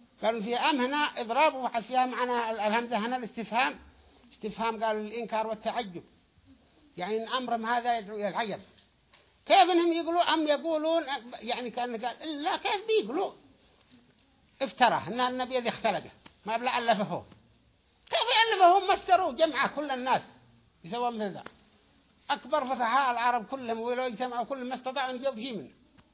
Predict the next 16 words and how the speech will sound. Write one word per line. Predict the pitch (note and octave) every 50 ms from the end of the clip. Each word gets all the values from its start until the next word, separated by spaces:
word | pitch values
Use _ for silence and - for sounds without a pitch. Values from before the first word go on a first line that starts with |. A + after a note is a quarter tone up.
| _ _ _ _ _ _ _ _ _ _ _ _ _ _ _ _ -
أم | - A3+ B3 B3+
يقولون | C4 B3 B3+ B3 A#3+ A#3 A#3 A#3+
افتراه. | G#3+ - - A#3 C4 D4+ D#4+ D4 A3+ - - - _ _ _ _ _ _ _ _ _ _ _ _ _ _ _ _ _ _ _ _ _ _ _ _ _ _ _ _ _ _ _ - G#3+
قال | A#3 A#3
بل | A3+ C4+ C4+ B3+
كيف، | - C4+ B3+ G#3+ G#3
يعني | G3 F3+ D3+ E3 F#3+ G3 E3 D3 F#3+ G3+
بل | G3 G#3 G#3+ G3 G#3 G#3+
كان | G#3+ A#3 A#3 A#3+
هذا | A#3 A3+ A#3 A#3 A3+ A#3 A3+
شيء | - - C4+ C4+ -
هذا | A#3+ B3+ A3+ B3
أعظ-، | A#3 A3+ G#3 A#3+ A#3 A#3
أعظم | A#3+ - G#3 G#3 G#3 G#3 A3+ G#3
من | F#3+ F#3 F3+ F3
الأشياء، | F3 D#3+ D#3+ E3 C#3 - - -